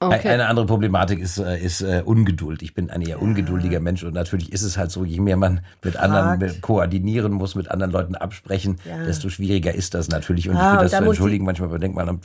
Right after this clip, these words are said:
Speaker 1: bin ich manchmal zu schnell. <laughs>
Speaker 2: Ähm, Sie, äh, die, über was wir noch gar nicht gesprochen haben, ist irgendwie das Geld. Das Ganze muss ja irgendwie, es ist jetzt, also inzwischen ist das ja Ihr Job. Ähm,
Speaker 1: Mhm,
Speaker 2: ne?
Speaker 1: mhm.
Speaker 2: Also so,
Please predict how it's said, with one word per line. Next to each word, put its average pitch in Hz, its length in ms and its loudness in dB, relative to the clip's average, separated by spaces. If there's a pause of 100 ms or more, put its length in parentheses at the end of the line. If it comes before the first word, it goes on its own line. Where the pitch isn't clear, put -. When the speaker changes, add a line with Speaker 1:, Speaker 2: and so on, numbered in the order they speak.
Speaker 1:
bin 92 200 0
ich 90 40 -4
manchmal 90 200 -4
zu 87 100 -8
schnell. 80 260 -6 (220)
<laughs> 120 180 -6 (920)
Speaker 2:
Ähm, 196 260 2
Sie, 170 180 -4
äh, 185 220 4
die, 175 220 -2 (280)
über 196 220 2
was 226 160 0
wir 208 60 2
noch 170 140 0
gar 285 140 -4
nicht 381 120 0
gesprochen 165 480 0
haben, 160 260 0
ist 220 140 -6
irgendwie 233 240 0
das - 180 -4
Geld. 233 360 0 (340)
Das 180 180 -2
Ganze 202 260 2
muss 180 220 2
ja 226 180 0
irgendwie, 208 540 0
es - 160 -4
ist 220 140 -2
jetzt, 208 200 -2
also 185 160 0
inzwischen 208 420 -2
ist - 180 -4
das 175 140 -2
ja 170 120 -4 (140)
Ihr 170 300 0 (180)
Job. 156 560 -4 (260)
Ähm, 101 280 2
Speaker 1:
Mhm, 127 40 -6
Speaker 2:
ne? 208 120 2
Speaker 1:
mhm. 104 180 -2
Speaker 2:
Also 175 400 2
so, 220 320 0